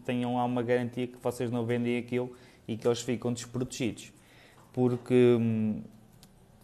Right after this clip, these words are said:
<clears throat> João, relativamente à tua dú-, dúvida,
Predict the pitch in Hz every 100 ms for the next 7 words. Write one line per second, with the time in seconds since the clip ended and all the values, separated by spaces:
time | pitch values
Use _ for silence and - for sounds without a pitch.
0 | - _ _ - - 62 - - - -
1 | - _ _ _ - - - _ _ -
2 | - - - _ - - - - _ _
3 | _ _ _ - 123 160 131 117 - 120
4 | 139 151 156 156 156 143 147 139 127 -
5 | 120 120 143 135 113 110